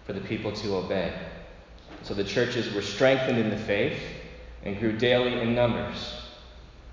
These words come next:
Paul and his companions traveled throughout the region of Phrygia and Galatia,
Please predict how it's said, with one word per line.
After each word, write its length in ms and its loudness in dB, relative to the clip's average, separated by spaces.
Paul 240 8
and 80 2
his 100 -2
companions 640 2
traveled 460 4
throughout 200 4
the 120 -2
region 260 4
of 160 -2
Phrygia 520 4
and 120 0
Galatia, 560 0